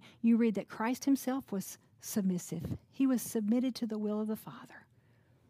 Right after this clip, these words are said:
And we're to submit and surrender, submit to one another. And then for the rest of the chapter and down to verse ten in chapter six,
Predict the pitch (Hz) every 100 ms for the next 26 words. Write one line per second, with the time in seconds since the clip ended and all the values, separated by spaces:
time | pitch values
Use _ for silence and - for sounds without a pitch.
0 | _ _ _ _ _ 202 202 208 214 -
1 | 214 202 214 208 - 202 - 202 190 190
2 | 180 - _ _ _ _ _ _ _ -
3 | 208 202 202 190 - 208 185 170 165 165
4 | 160 180 _ _ _ _ _ _ _ _
5 | _ _ _ _ _ _ _ _ _ _
6 | _ _ _ - 208 220 220 214 190 190
7 | 202 233 277 - 294 285 - 262 240 -
8 | 254 - 190 196 214 220 190 208 226 -
9 | - 240 208 185 180 - 190 - 214 -
10 | 190 -